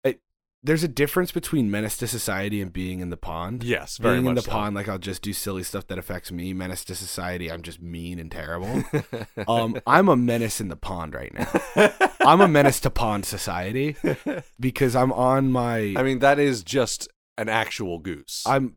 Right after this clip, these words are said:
Speaker 1: yeah, I'm being, I really am being a regu-, I'm just being a regular goose.
Speaker 2: Not a,
Speaker 1: I'm
Speaker 2: not a
Speaker 1: not even
Speaker 2: silly
Speaker 1: being a
Speaker 2: goose. You are
Speaker 1: silly
Speaker 2: just
Speaker 1: goose.
Speaker 2: being a goose.
Speaker 1: I'm just being a goose.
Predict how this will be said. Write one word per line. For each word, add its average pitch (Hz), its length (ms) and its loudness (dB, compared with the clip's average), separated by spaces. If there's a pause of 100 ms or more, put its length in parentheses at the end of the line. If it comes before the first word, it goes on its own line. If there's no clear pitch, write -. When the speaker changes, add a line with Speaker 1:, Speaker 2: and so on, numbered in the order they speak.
Speaker 1:
yeah, 127 440 2
I'm 131 180 0
being, 135 320 6
I 123 80 2
really 117 500 4
am 101 140 0
being 98 320 -2
a 90 60 -6
regu-, 87 280 -6
I'm 101 120 -6
just 120 140 -4
being 123 220 2
a 98 60 -4
regular 85 320 -8
goose. 82 80 -12
Speaker 2:
Not 131 140 0
a, 139 40 4
Speaker 1:
I'm 135 40 2
Speaker 2:
not 107 60 0
a - 20 0
Speaker 1:
not 131 80 2
even 147 120 4
Speaker 2:
silly 131 240 2
Speaker 1:
being 90 120 -2
a - 20 -4
Speaker 2:
goose. - 100 -6
You 120 140 0
are - 100 4
Speaker 1:
silly - 20 -6
Speaker 2:
just - 160 -2
Speaker 1:
goose. 82 80 -6
Speaker 2:
being 117 300 0
a 101 80 -2
goose. 95 460 -6
Speaker 1:
I'm 117 100 0
just 113 160 -4
being 98 200 -2
a 90 40 -8
goose. 85 420 -10